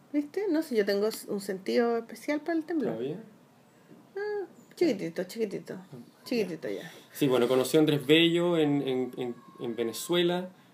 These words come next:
Speaker 2: cuando era joven, después conoció a Simón Bolívar en Europa, conoció a Napoleón.
Speaker 1: Conocí puras calles.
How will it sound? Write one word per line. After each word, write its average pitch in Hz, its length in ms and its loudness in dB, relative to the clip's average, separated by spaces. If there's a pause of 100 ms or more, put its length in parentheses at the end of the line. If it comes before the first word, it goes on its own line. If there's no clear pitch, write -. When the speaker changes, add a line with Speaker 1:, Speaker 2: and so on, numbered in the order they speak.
(140)
Speaker 2:
cuando 120 180 -4
era 120 100 -2
joven, 160 480 2
después 135 240 -8
conoció 127 260 -4
a - 20 -12
Simón 123 240 -2
Bolívar 120 380 0
en 117 80 -2
Europa, 139 440 -4
conoció 120 300 -6
a - 40 -2
Napoleón. 131 640 -2 (120)
Speaker 1:
Conocí 220 280 2
puras 277 280 6
calles. 302 420 6